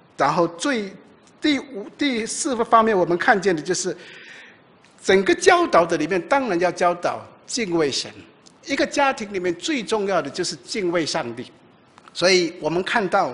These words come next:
敬畏神是基督徒家庭的课程，敬畏神是基督徒家庭的最重要的功课。我们教导孩子敬畏父母，敬畏我们的神。我们看到这是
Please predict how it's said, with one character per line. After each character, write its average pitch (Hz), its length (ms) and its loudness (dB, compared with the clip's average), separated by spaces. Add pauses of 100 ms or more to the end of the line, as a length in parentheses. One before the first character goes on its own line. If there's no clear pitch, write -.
(140)
敬 262 260 0
畏 233 160 4
神 151 380 -4
是 - 140 -8
基 247 180 -4
督 262 80 -10
徒 175 180 -6
家 208 240 6
庭 165 320 -6 (380)
的 151 140 0 (160)
课 214 240 2
程， 170 360 -4 (300)
敬 269 300 -2
畏 233 120 4
神 170 240 0
是 170 80 -4
基 226 200 -4
督 226 80 -4
徒 180 160 -4
家 208 260 8
庭 156 340 -4 (640)
的 147 120 -2
最 254 320 0
重 190 280 2
要 175 160 8
的 131 80 -2
功 143 280 -2
课。 135 180 -6 (320)
我 135 100 -6
们 135 140 -6
教 160 220 6
导 135 120 -2
孩 135 240 -2
子 120 240 -8 (280)
敬 147 180 -4
畏 131 100 -4
父 131 200 -10
母， 113 100 -12 (600)
敬 175 260 0
畏 165 240 2 (340)
我 131 140 -6
们 143 120 0
的 143 80 0
神。 120 320 -6 (400)
我 127 120 -6
们 143 100 -2
看 220 220 2
到 190 180 4
这 180 160 -2
是 175 140 -4